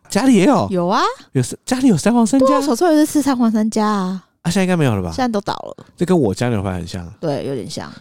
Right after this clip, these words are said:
Speaker 1: 啊，小时候那个三皇三家的花生烤吐司，我那时候小时候是觉得是一种救赎欸。
Speaker 2: 你很夸欸，花生烤吐司就去面包店买回来烤就好了。
Speaker 1: 不是，我真的不知道它怎么烤的，它可以烤到，就是它烤出来的吐司，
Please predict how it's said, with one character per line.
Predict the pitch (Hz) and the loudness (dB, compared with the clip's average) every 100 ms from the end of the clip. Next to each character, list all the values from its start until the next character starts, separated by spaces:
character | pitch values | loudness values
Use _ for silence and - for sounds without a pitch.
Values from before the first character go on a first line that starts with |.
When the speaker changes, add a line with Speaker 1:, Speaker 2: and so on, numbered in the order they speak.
| - | -8
Speaker 1:
啊， | 185 196 | -6 -4
小 | 104 | -4
时 | 95 | -2
候 | 127 147 | -2 -2
那 | |
个 | 139 | -4
三 | 113 127 117 | -4 -6 -6
皇 | 101 95 | -8 -8
三 | 113 107 | -6 -4
家 | 107 | -4
的 | 101 - | -6 -10
花 | - 104 | -6 -6
生 | 101 95 | -4 -6
烤 | 95 85 | -10 -14
吐 | 76 71 | -14 -14
司， | - 117 - - - - | -14 -16 -20 -20 -20 -16
我 | - | -4
那 | 135 | 0
时 | 180 | 0
候 | 175 | 0
小 | - 92 | -4 -8
时 | - | -6
候 | 139 | -6
是 | 151 - | -6 -8
觉 | - | -4
得 | 127 | -4
是 | 147 | -4
一 | |
种 | 131 85 | -6 -8
救 | - 120 90 | -4 -2 -2
赎 | - - - 104 | -8 -12 -14 -18
欸。 | _ | _
Speaker 2:
你 | 233 | -8
很 | 190 | -8
夸 | - 165 139 135 | -8 -10 -8 -10
欸， | 139 | -8
花 | 220 | -4
生 | 240 262 | 0 0
烤 | 240 | 0
吐 | 190 | -4
司 | 180 190 | -4 -2
就 | 208 | 0
去 | 220 | 0
面 | 196 208 180 | -2 -2 -2
包 | 180 185 | -2 -2
店 | 202 135 | -4 -6
买 | 143 - | -8 -12
回 | 117 | -12
来 | 170 | -12
烤 | - - | -12 -12
就 | 185 | -12
好 | - - | -14 -10
了。 | - | -2
Speaker 1:
不 | 185 | 2
是， | 185 | 2
我 | 95 98 | 0 -2
真 | 175 | -2
的 | |
不 | 160 | 0
知 | |
道 | 156 | 0
它 | 160 | 0
怎 | 113 | -4
么 | 82 | -6
烤 | - 78 | -8 -12
的， | 80 76 | -12 -8
它 | 143 | -8
可 | 196 185 | -2 -2
以 | |
烤 | 127 98 | -2 -4
到， | 101 135 110 - _ _ _ - | -2 -2 -4 -8 _ _ _ -8
就 | 160 | -4
是 | 147 143 107 - | -2 -2 -2 -6
它 | - 151 | -10 -8
烤 | - 95 | -6 -4
出 | |
来 | 131 | -2
的 | 104 95 | -2 -4
吐 | 90 | -10
司， | 82 - 95 92 | -10 -8 -6 -8